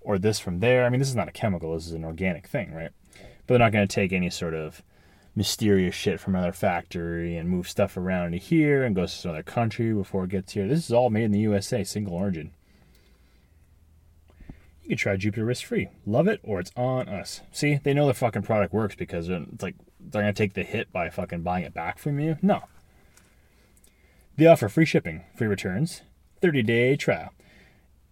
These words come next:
This stuff is gonna la-, this is, it's gonna work in the first day. So thirty-day trial, it's like, this should be, like, a two-day trial. That's how good this stuff is. Legal nationwide. Less than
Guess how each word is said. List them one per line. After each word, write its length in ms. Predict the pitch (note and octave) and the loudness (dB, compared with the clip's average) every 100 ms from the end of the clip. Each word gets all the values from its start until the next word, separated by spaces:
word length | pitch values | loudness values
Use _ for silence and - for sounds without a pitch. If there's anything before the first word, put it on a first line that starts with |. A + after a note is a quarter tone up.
| _ | _
This 160 | C#3+ C#3 | -2 4
stuff 180 | E3 C#3+ | 6 6
is 120 | B2 | 4
gonna 160 | A#2+ | 4
la-, 220 | G#2+ A2+ - | 4 2 0
this 220 | A#2 G#2+ | -4 0
is, 280 | B2+ A2 - _ | -2 -2 -10 _
it's 80 | - | -8
gonna 140 | C3+ | 0
work 120 | B2 A#2 | 0 2
in 60 | |
the 60 | G2+ | 0
first 280 | A2 G2+ - | 2 0 0
day. 260 | F#2 D2+ | -4 -4
So 260 | - - E2+ | -6 -4 -2
thirty-day 320 | G#2 A2 G#2+ | 2 4 2
trial, 340 | F#2 G2 F2 A#2+ | 2 0 2 2
it's 120 | - | 0
like, 180 | F2+ E2+ | -4 -2
this 100 | G2+ | -2
should 140 | A#2 | 0
be, 60 | A2 | 0
like, 100 | G2+ | 0
a 60 | |
two-day 260 | - G#2+ F2+ | -2 -2 -2
trial. 340 | - E2 E2 - - - F#2+ - | -4 -6 -8 -14 -20 -14 -12 -4
That's 220 | F#2+ - | -4 -2
how 120 | G2+ | -2
good 160 | F#2+ F2+ | -2 -4
this 100 | - | -6
stuff 220 | F2 - | -10 -8
is. 240 | E2 - - _ _ _ _ _ - | -8 -10 -18 _ _ _ _ _ 0
Legal 240 | B2 B2+ | 4 4
nationwide. 600 | A#2+ G#2+ A2+ G2+ D#2+ D#2 - - | 4 0 2 2 0 -4 -12 -4
Less 240 | A2+ - | -2 0
than 240 | A2 F#2+ | 0 0